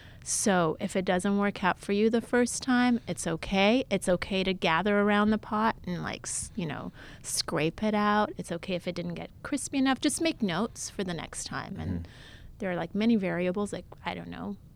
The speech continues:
Speaker 1: the heat. Your heat might be burning, your element might be burning hotter than mine or not as hot. So
Speaker 2: So what's, uh, he-, what's, uh, to achieving the kind of ideal tadig? And of course, practice makes perfect, but what would be the kind of,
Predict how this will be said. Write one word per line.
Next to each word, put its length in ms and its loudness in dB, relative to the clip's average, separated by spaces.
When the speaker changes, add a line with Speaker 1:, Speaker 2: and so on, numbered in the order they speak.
Speaker 1:
the 80 -6
heat. 500 -2
Your 140 -2
heat 300 -6
might 160 -10
be 180 -8
burning, 380 -8
your 180 -10
element 360 -2
might 140 -4
be 80 0
burning 300 2
hotter 360 4
than 180 4
mine 380 4
or 80 -6
not 260 0
as 140 0
hot. 560 -2
So 400 0
Speaker 2:
So 160 2
what's, 240 4
uh, 160 -4
he-, 180 -4
what's, 380 2
uh, 180 8
to 120 4
achieving 360 6
the 80 6
kind 200 6
of 100 -2
ideal 680 2
tadig? 360 0
And 80 6
of 100 2
course, 260 6
practice 520 2
makes 180 2
perfect, 340 0
but 140 2
what 440 4
would 200 2
be 140 2
the 340 0
kind 160 0
of, 140 -2